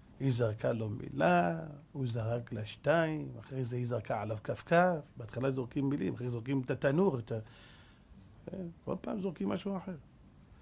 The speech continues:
למה? למה הפה שלך לא, לא נקי?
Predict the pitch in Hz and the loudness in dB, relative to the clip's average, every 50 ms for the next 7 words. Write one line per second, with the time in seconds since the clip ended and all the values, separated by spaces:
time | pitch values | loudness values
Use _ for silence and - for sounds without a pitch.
0 | - - - - 156 202 233 214 196 190 190 - - - - - - - - - | -20 -12 -2 2 2 4 4 4 2 2 0 -4 -12 -20 -20 -20 -20 -20 -20 -20
1 | - - - - - - - - 139 175 214 233 220 226 208 185 170 185 156 175 | -20 -20 -20 -20 -20 -18 -4 2 4 6 8 8 6 6 4 2 2 2 4 6
2 | 165 156 143 143 135 143 143 143 139 131 - 127 | 6 6 6 6 6 6 6 6 4 4 0 -4